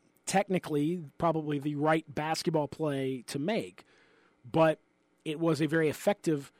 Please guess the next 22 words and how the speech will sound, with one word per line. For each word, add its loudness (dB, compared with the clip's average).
basketball 2
play. -10
And -2
I 0
talked 2
to -4
Mark 0
after -2
the -12
game -2
about -2
it, -4
and -6
he -4
said, -2
well, -4
he -6
saw -4
Boogie's -6
head -2
kinda -4
drop. -6